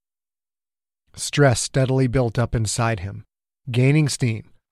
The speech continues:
like a wall of bricks crashing down from an exploding building. The buzzer on the stove loudly announced that the rice was done.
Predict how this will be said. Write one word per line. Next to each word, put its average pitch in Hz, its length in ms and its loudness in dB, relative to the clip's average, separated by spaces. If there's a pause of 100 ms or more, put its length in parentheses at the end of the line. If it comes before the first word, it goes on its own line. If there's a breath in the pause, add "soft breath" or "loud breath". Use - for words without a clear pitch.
like 120 160 0
a 127 60 0
wall 120 360 2
of 104 140 -2
bricks 110 260 -4
crashing 131 480 0
down 120 320 0
from 110 160 -4
an 107 80 -4
exploding 110 680 -4
building. 107 400 -6 (1300)
The 135 100 0
buzzer 147 360 2
on 151 120 4
the 135 80 0
stove 120 360 0
loudly 123 400 2
announced 110 380 -2
that 117 140 -6
the 127 80 -2
rice 120 320 -2
was 104 140 -4
done. 107 340 -4